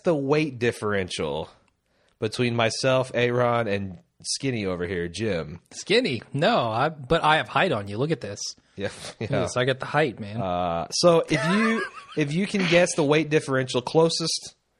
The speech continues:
Speaker 1: closest eligible person, uh, we will get you your tickets,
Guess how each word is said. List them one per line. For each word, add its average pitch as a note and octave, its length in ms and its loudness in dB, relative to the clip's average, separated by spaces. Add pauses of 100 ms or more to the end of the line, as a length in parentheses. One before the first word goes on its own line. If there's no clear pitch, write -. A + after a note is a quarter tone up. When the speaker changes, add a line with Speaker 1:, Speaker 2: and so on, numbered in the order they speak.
(160)
Speaker 1:
closest F#3 580 2
eligible D3 520 2
person, G2+ 720 0 (500)
uh, G2 500 0
we A2+ 420 0
will A2 380 0
get G#2+ 240 -6
you G#2+ 80 -2
your G2 140 -2
tickets, - 480 -8